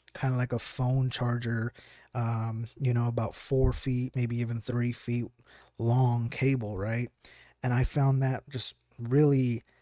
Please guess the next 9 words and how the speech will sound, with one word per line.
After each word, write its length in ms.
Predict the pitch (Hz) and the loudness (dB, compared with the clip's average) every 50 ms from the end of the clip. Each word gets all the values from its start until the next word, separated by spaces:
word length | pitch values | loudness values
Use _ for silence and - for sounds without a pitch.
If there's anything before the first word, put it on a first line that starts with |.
| _ _ _ _ _ _ _ _ - | _ _ _ _ _ _ _ _ -8
not 480 | 107 110 117 117 120 120 127 127 - - _ _ _ _ - 123 117 | -4 -2 0 2 2 2 2 0 -2 -4 _ _ _ _ -16 -14 -10
good, 400 | 120 - 131 147 160 135 107 - - _ _ _ _ _ - | -2 2 4 4 4 4 2 0 -6 _ _ _ _ _ -6
right? 360 | 117 113 113 127 135 143 143 | -2 0 2 2 2 0 0
You 180 | 147 139 135 143 | 2 4 6 6
don't 280 | 156 165 156 120 117 | 6 6 4 2 0
want 280 | 113 123 131 139 135 - | 0 2 2 0 0 -2
to 100 | - 131 | -4 -4
be 140 | 123 123 123 | -2 -2 -2
stuck, 600 | 110 - - - - - 135 135 127 - - - | -2 0 -2 -2 -2 -2 -2 -2 -2 -4 -6 -8